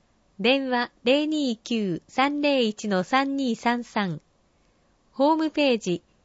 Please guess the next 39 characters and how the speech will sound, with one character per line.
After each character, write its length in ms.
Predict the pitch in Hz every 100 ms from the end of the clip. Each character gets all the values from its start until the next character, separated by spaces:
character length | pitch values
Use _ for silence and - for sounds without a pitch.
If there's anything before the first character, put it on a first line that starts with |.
| _
茨 400 | 208 214 - 302
城 180 | 202 -
県 300 | - 196 175
感 260 | - 254 294
染 260 | - 277
症 480 | 277 - 240 226 214 _ -
で 220 | 233 233 -
検 260 | 220 220
索。 300 | - 202 - - _ _ _ _ _ _ _ _ _ _ _ _ _ _ _ _ _ _ _ _ _ _ _ _ _ _ _ _
設 300 | - - 220 -
置 160 | - 320
は 140 | 302
義 160 | 247 311
務 180 | 302 254
で 160 | 190
す。 160 | 190 _ _ _ _ _
住 280 | 175 247 320
宅 300 | - 311 294
用 260 | 277 269 262
火 180 | - 233
災 280 | 294 302
警 300 | 294 277 269
報 260 | 254 262 220
器。 300 | - 175 147 _ _ _ _ _ _ _ _ _ _ _ _ _ _ _ _
平 200 | 247 302
成 240 | - 320
二 140 | 320 320
十 200 | 294 269
三 260 | 294 285
年 200 | 262 240
か 140 | 233 208
ら 160 | 190
す 180 | 185 -
べ 120 | 311
て 100 | 302
の 160 | 262 202
住 180 | 202 247
宅 280 | 247 - 220
に 220 | 208